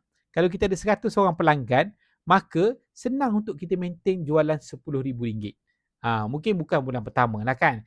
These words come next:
Sepuluh ribu ringgit tu biasa saya, kalau saya akan buat program, saya akan buat program tiga bulan ke enam bulan. Ha, siapa yang laju, agresif, dia boleh buat tiga bulan.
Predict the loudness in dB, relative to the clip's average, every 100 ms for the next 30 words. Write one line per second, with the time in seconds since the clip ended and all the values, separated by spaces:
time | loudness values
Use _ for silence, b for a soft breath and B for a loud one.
0 | b -10 -2 -2 0 -2 -4 -6 -4 -2
1 | -2 -4 -6 -2 6 6 6 -2 b -4
2 | -2 0 -2 -4 -8 -4 -6 -2 -2 -2
3 | -8 -6 -4 -4 -6 -6 -2 -2 -2 -6
4 | -2 0 2 2 0 -2 -6 -4 -4 -4
5 | -6 -8 _ _ _ _ -4 -2 2 2
6 | 2 0 4 4 2 -6 -6 -2 -2 -2
7 | -6 -4 -2 -4 -6 -8 -6 -6